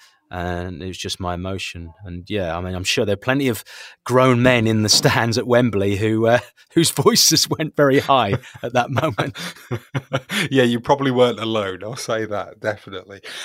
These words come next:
Speaker 2: I've seen a lot in the last couple of years. People like, well, I think Clive Tilsley's now making a, a side business out of it, where he's actually taking his, uh, notes and you can purchase them and, and,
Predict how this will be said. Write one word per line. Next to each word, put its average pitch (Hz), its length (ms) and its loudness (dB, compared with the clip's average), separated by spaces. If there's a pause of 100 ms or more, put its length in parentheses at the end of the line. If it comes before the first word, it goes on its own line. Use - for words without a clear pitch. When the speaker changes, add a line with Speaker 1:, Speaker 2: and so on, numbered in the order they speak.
(120)
Speaker 2:
I've 151 120 0
seen 170 440 2
a 131 60 2
lot 139 160 6
in 117 100 -2
the 113 60 -4
last 113 320 0
couple 117 220 -6
of 104 60 -14
years. 107 380 -4
People 127 300 -8
like, 107 240 -2
well, 104 200 -4
I 101 80 -2
think - 240 -16 (240)
Clive 104 260 -4
Tilsley's 104 480 -4
now 107 160 0
making 104 360 -4
a, 101 180 -4
a 101 60 -10
side 160 400 0
business 90 400 -14
out 92 260 -10
of 90 100 -14
it, 87 140 -14
where 107 180 0
he's 107 220 -6
actually 104 480 -8 (380)
taking 131 400 -2
his, 104 340 -6 (340)
uh, 98 260 -6
notes 113 720 -4 (320)
and 104 480 -8 (180)
you 117 280 -12
can 107 300 -8
purchase 127 500 -4
them 90 360 -14
and, 92 360 -14
and, 98 160 -16